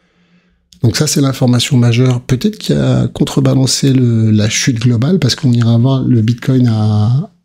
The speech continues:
à peine légèrement baissé, moins de un pour cent. On a des très grosses altcoins qui ont fait moins six, moins huit, assez hallucinant.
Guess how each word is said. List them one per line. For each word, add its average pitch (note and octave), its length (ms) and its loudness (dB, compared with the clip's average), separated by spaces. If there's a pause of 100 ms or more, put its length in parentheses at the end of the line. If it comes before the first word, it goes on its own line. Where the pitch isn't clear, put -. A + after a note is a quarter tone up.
(360)
à C#3 120 -2
peine C#3+ 340 0
légèrement B2+ 440 2
baissé, A#2+ 360 0
moins A#2 200 2
de A2 120 2
un A2+ 140 2
pour A2+ 240 -4
cent. C#3+ 340 0
On A#2+ 140 2
a A#2+ 80 0
des G#2+ 180 -2
très - 200 -2
grosses B2+ 280 -2
altcoins B2+ 320 0
qui B2 160 -4
ont A2+ 80 2
fait - 140 -2
moins A2+ 220 2
six, - 340 -2
moins A#2+ 140 2
huit, B2 420 -2
assez A#2 580 0
hallucinant. G#2 580 -2